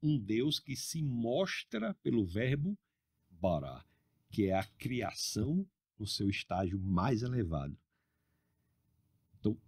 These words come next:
a criação é o que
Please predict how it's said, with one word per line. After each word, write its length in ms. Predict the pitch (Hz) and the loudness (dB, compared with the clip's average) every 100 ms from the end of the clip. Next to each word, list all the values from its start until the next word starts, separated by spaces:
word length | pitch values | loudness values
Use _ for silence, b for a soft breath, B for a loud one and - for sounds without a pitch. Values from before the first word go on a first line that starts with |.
| _ | _
a 240 | 131 233 226 _ | 6 6 4 _
criação 920 | - 202 247 - - - 113 143 117 87 _ _ _ | 4 6 6 4 0 -4 0 2 0 -2 _ _ _
é 80 | - | 0
o 80 | 127 | 0
que 300 | - - | -2 -2